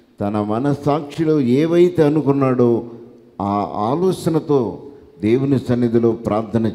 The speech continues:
చేశాడు. దేవుడు ఆ ప్రార్థన అంగీకరించనే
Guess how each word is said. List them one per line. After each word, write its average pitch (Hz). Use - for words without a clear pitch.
చేశాడు. 98
దేవుడు 123
ఆ 110
ప్రార్థన 110
అంగీకరించనే 113